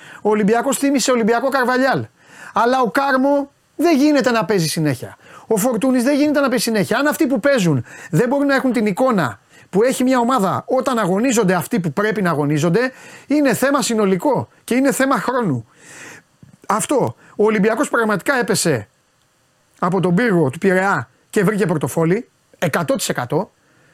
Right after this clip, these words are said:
Έχει βρει τα γκολ όπως τα έχει βρει και μεγάλη ατυχία, και τελειώνω, πολύ μεγάλη ατυχία.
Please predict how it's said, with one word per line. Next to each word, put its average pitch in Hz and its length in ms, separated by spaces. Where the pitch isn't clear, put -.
Έχει 208 320
βρει 220 160
τα 202 140
γκολ 208 180
όπως 208 160
τα 220 60
έχει 185 160
βρει 240 300
και 226 120
μεγάλη 208 420
ατυχία, 214 400
και 196 100
τελειώνω, 226 440
πολύ 220 260
μεγάλη 220 280
ατυχία. 254 500